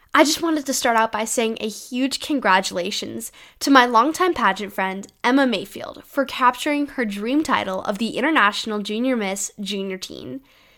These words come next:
We actually met for the first time at nam Nationals in twenty nineteen as state queens, and we have seen each other at every Powerhouse Week since then.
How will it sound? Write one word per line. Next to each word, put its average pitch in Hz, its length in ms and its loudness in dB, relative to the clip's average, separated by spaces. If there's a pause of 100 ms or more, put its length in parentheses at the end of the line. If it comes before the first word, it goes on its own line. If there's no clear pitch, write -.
(320)
We 311 120 8
actually 339 340 4
met 262 220 0
for 294 100 -4
the 240 100 -2
first 240 360 -4
time 240 320 2
at - 160 -2
nam 220 340 0
Nationals 240 540 -2
in 254 100 -4
twenty 226 300 -4
nineteen 208 580 -6
as 208 160 0
state - 300 -4
queens, 208 420 -10 (420)
and 285 80 2
we 277 100 8
have 269 120 6
seen 277 220 0
each 311 160 0
other 214 240 2
at - 260 0
every 233 300 2
Powerhouse 214 580 0
Week 202 180 -10
since - 320 -8
then. 277 420 -8